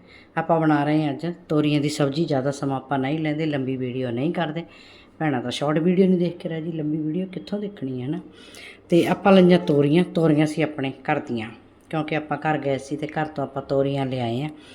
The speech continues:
ਇਹ ਮੇਰੇ ਤਕਰੀਬਨ ਤਿੰਨ ਪਾ ਤੋਰੀਆਂ ਸੀਗੀਆਂ, ਮੈਂ ਸੱਚੀ ਤੋਲੀਆਂ ਹੀ ਸੀਗੀਆਂ। ਕੁਛ ਮੈਂ ਬਣਾ ਲਈਆਂ, ਸਵਾ ਕਿਲੋ ਸਾਰੀਆਂ ਸੀ, ਕੁਛ ਆਪਾਂ ਪਿੰਡ ਬਣਾਈਆਂ ਤੇ ਕੁਛ ਆਪਾਂ ਅੱਜ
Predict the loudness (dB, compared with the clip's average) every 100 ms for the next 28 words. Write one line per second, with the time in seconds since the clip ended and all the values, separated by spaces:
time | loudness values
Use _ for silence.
0 | -20 -20 -20 2 6 8 10 8 6 6
1 | 8 8 8 6 6 6 4 0 0 4
2 | 4 4 2 -4 -4 -4 -6 -2 0 0
3 | -2 -6 -8 -4 -2 -2 0 -2 -2 -8
4 | -8 -8 -6 -4 -4 -4 -4 -4 -2 -2
5 | -2 -2 -4 -4 -4 -2 -2 -4 -6 -10
6 | -14 -16 -20 -20 -20 -20 -6 -2 -2 0
7 | -2 -2 -4 -2 -2 0 0 -2 -6 -6
8 | -4 -4 -6 -8 -8 -4